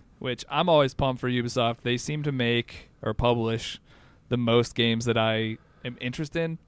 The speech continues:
interested in. Uh, so I was definitely pretty hyped for this one. Uh, they led with Watch Dogs Legion.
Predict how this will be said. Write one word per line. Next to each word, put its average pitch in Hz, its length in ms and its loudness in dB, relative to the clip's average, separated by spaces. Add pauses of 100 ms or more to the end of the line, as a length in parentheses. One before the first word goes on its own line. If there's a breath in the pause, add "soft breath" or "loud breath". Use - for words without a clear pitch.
(140)
interested 139 680 -6
in. 135 340 -2 (500 loud breath)
Uh, 110 280 -2
so 113 140 -2
I - 40 4
was 113 80 0
definitely 110 460 -2 (120)
pretty 113 160 -4
hyped 113 200 -4
for - 100 -14
this 113 220 -6
one. 107 320 -4 (440 soft breath)
Uh, 123 380 0
they 135 260 0
led 151 380 0
with 156 460 0
Watch 123 560 -4
Dogs 151 580 2
Legion. 120 880 -6